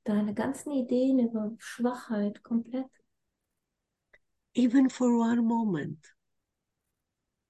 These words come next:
Speaker 1: Nicht mal, dulde das nicht mal für einen Moment.
Speaker 2: And you will be completely enlightened.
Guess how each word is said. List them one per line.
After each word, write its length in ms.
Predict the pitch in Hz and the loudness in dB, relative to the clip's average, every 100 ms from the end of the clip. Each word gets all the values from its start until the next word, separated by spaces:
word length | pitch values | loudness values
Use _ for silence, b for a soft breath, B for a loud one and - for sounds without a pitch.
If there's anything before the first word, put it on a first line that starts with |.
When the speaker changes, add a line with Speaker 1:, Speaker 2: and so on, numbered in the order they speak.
| _ _ _ _ _ _ - | _ _ _ _ _ _ 2
Speaker 1:
Nicht 240 | 254 - | 2 4
mal, 320 | 254 247 202 | 0 0 0
dulde 320 | 226 240 247 | 4 6 6
das 180 | 226 226 | 2 2
nicht 240 | 240 233 240 | 0 2 2
mal 180 | 214 - | 0 -2
für 100 | 226 | -6
einen 220 | 214 220 | -4 -4
Moment. 520 | 220 214 214 220 208 _ _ _ _ _ _ _ _ _ _ _ _ _ _ _ _ - | -4 -4 -4 -6 -8 _ _ _ _ _ _ _ _ _ _ _ _ _ _ _ _ -8
Speaker 2:
And 180 | 190 202 - | -8 -8 -4
you 160 | 240 | -2
will 260 | 226 240 233 | 0 0 0
be 160 | 233 233 | 0 -2
completely 920 | - 226 208 - - 240 247 - 247 226 | -2 -2 -2 -4 -2 0 0 0 0 2
enlightened. 960 | 220 220 214 196 175 - - 135 - | 0 0 -2 -2 -4 -8 -14 -14 -16